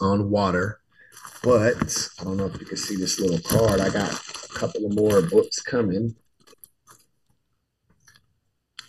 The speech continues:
Got a couple more books coming. So there's one on polymers, and there's also one on, uh, cosmetics and one on food. So the one that's on cosmetics is called She's a Chemist Too.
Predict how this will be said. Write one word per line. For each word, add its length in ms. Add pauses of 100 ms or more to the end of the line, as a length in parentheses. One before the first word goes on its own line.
(640)
Got 80
a 60
couple 260
more 220
books 280
coming. 360
So 420 (380)
there's 180
one 160
on 100
polymers, 640 (520)
and 400
there's 180
also 280
one 160
on, 220 (220)
uh, 380
cosmetics 800
and 260
one 140
on 180
food. 380 (300)
So 340
the 120
one 260
that's 220
on 140
cosmetics 640
is 100
called 240
She's 300
a 60
Chemist 340
Too. 320